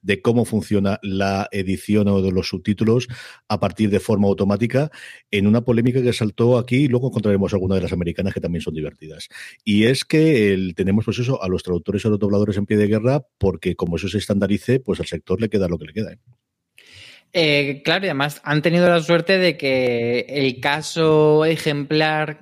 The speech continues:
Speaker 2: con el que han podido hacer esta, mm, reivindicación ha sido, curiosamente, con la serie más vista de la historia de Netflix, que probablemente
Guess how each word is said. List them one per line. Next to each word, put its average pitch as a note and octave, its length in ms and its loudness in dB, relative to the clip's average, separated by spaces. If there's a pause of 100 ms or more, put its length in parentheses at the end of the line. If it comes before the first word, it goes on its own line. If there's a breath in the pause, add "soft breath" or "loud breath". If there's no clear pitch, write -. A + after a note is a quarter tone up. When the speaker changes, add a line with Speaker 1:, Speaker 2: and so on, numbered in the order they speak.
(120)
Speaker 2:
con D3 220 -2
el C#3+ 140 -2
que D3+ 100 -2
han D3 120 -2
podido D3 300 2
hacer C#3+ 240 -2
esta, C#3 880 -2
mm, C3+ 240 -2
reivindicación C#3 880 -2
ha C#3+ 120 -4
sido, C#3+ 360 -2
curiosamente, C#3+ 680 0 (380 loud breath)
con C3+ 180 0
la A#2+ 100 0
serie C3+ 360 -2
más C3 180 -2
vista C3 260 -2
de C#3+ 80 -2
la C#3 60 -2
historia A#2+ 320 -6
de A#2 80 -2
Netflix, D3 360 -4
que C3 120 -2
probablemente C#3 1160 0